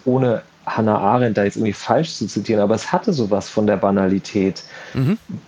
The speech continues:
Speaker 1: des Bösen sozusagen, die, die dann eben, äh, nach Hause gekommen sind und geguckt haben, ach, die Wohnung steht noch und dann erstmal die Pflanzen gegossen haben, die auf der Fensterbank standen.
Speaker 2: Ja.
Speaker 1: Und das war so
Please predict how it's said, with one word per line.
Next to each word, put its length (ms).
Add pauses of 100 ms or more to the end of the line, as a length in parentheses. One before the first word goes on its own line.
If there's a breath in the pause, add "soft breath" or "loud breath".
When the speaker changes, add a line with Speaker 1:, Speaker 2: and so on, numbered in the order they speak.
Speaker 1:
des 300
Bösen 500
sozusagen, 500
die, 180
die 200
dann 240
eben, 400
äh, 180
nach 220
Hause 220
gekommen 260
sind 160
und 80
geguckt 260
haben, 220
ach, 120
die 120
Wohnung 200
steht 280
noch 220 (320 loud breath)
und 100
dann 320
erstmal 360
die 100
Pflanzen 420
gegossen 400
haben, 160
die 80
auf 80
der 80
Fensterbank 600
standen. 340 (240 loud breath)
Speaker 2:
Ja. 120
Speaker 1:
Und 140
das 180
war 140
so 440